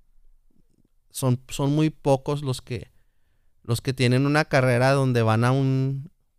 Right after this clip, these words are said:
a una arena y la llenan, que sean, que sean en el género de música cristiana. Porque no sé por qué se dio, pero así, así, así ha pasado. Y, y en Nashville mismo te dice la gente, o sea, ya la música cristiana,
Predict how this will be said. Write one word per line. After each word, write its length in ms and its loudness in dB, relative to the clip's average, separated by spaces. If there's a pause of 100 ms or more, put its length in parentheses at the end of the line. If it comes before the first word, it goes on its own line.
(200)
a 80 -4
una 180 4
arena 280 4
y 40 0
la 140 2
llenan, 480 -4 (280)
que 120 -6
sean, 300 -4
que 200 -4
sean 240 -2
en 120 0
el 100 -4
género 380 -6
de 80 -6
música 340 -14
cristiana. 480 -16 (360)
Porque 480 -6 (1500)
no 180 2
sé 120 0
por 220 -4
qué 100 -4
se 140 -2
dio, 220 0
pero 180 -2
así, 300 -4
así, 420 -6
así 200 -6
ha 120 -4
pasado. 480 -6
Y, 140 -4
y 220 -4
en 100 0
Nashville 320 0
mismo 280 -2
te 120 -6
dice 260 -4
la 120 -4
gente, 320 -10
o 40 -10
sea, 240 -6
ya 180 0
la 140 0
música 340 -4
cristiana, 480 -8